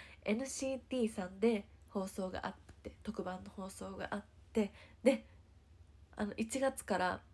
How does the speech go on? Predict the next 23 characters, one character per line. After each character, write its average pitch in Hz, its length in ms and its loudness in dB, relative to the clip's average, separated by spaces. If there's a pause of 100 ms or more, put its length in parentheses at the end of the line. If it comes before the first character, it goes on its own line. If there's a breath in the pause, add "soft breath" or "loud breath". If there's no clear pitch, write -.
(180)
あ、 202 80 0
お 202 60 2
正 247 180 2
月 240 400 -2
に、 220 320 -2 (400 loud breath)
と 220 100 0
ち 240 140 0
お 262 60 4
ん 233 40 0
が 196 100 4
と 190 100 -6
一 180 80 -4
緒 196 120 -6
に 190 280 -10 (420)
撮 202 100 -4
ら 202 100 0
せ 202 120 -6
て - 140 -8
い 220 60 -8
た 214 100 -8
だ - 120 -8
い 214 60 -8
た、 - 160 -14